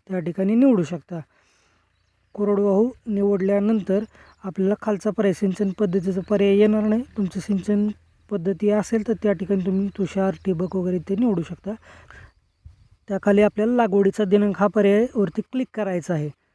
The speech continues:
लागवडी दिनांकवरती क्लिक केल्यानंतर पाठीमागच्या बाणावरती जाऊन तुम्ही तुमचा महिना चेंज करू शकता. आपण जून महिन्यामध्ये आलेलो आहे, त्याच्यामध्ये जूनची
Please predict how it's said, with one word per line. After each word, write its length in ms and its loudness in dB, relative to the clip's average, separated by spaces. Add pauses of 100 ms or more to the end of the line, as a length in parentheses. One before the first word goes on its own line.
(1080)
लागवडी 280 0
दिनांकवरती 520 -4
क्लिक 320 -6
केल्यानंतर 560 -2 (640)
पाठीमागच्या 500 0
बाणावरती 480 2
जाऊन 280 2
तुम्ही 200 0
तुमचा 240 0
महिना 320 6
चेंज 320 -4
करू 220 -8
शकता. 320 -12 (440)
आपण 280 0
जून 200 6
महिन्यामध्ये 960 0
आलेलो 340 0
आहे, 160 -2
त्याच्यामध्ये 500 -4
जूनची 320 -2